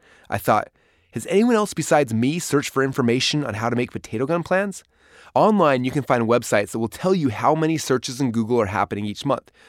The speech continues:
So I went to one of those websites, typed in the keyword potato gun,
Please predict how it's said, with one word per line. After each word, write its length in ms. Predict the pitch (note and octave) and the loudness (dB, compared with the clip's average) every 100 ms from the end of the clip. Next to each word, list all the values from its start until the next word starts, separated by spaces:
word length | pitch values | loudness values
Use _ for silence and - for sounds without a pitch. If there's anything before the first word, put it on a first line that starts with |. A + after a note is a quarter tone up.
| _ | _
So 160 | - A2+ | -4 2
I 20 | |
went 160 | C3+ E3+ | 2 4
to 60 | F3 | 2
one 160 | D3 | 4
of 60 | D3+ | 2
those 140 | E3 | 2
websites, 580 | B2 G#2 A2 G#2+ A2+ - | 2 0 2 0 -2 -10
typed 240 | - C3 D#3 | -2 -2 0
in 60 | |
the 80 | D3+ | -4
keyword 320 | - C#3+ D3+ | 0 0 2
potato 320 | D3 C3+ A#2 | -2 0 2
gun, 280 | G#2+ G#2 G#2+ | 2 -2 -4